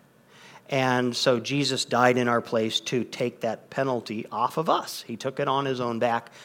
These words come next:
so that we might be reconciled with God and might live.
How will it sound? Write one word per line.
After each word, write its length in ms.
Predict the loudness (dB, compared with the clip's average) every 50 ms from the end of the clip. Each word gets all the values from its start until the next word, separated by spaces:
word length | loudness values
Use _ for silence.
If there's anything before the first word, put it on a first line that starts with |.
| -20 -20 -20 -16
so 160 | -4 -2 0
that 160 | 0 0 0
we 120 | 0 0 4
might 200 | 6 6 6 4
be 120 | 2 2
reconciled 600 | 4 4 2 2 0 -4 -2 0 2 2 2 2 0
with 160 | -4 -6 -4
God 340 | -2 0 0 0 -2 -4 -8 -14 -20 -20 -20 -20 -20 -20 -14
and 160 | -10 -8 -6
might 260 | -6 -6 -6 -6 -4
live. 440 | 2 4 4 4 4 2 -6 -14 -18